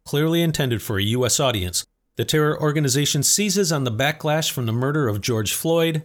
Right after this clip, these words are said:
Black Lives Matter protests, the covid nineteen pandemic, and the economic downturn in order to encourage followers to invite, quote,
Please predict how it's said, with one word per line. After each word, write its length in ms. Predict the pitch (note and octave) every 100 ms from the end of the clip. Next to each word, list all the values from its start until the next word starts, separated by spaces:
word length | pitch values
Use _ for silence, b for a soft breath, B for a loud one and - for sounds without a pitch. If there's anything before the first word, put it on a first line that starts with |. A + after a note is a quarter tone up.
| -
Black 300 | A2 A#2 C#3
Lives 300 | C#3+ C3 A2
Matter 260 | C3 D#3 C3
protests, 720 | - A2 - A2 - - -
the 100 | A2
covid 280 | E3 D#3+ D#3
nineteen 420 | D#3 D3+ E3 D#3
pandemic, 580 | D#3 C#3+ D#3+ E3+ E3 -
and 200 | E3 F#3
the 160 | F#3 F3
economic 460 | D#3+ D#3+ C#3 C#3
downturn 600 | C3+ B2+ C3 C3 G#2+ G2+ G2 _
in 120 | C#3+
order 160 | D#3 D3+
to 180 | D#3 -
encourage 400 | B2+ - F3+ D#3+
followers 480 | - D3+ D3+ D3+ -
to 180 | - C#3
invite, 480 | A#2+ A#2 D3+ -
quote, 380 | - - E3+ E3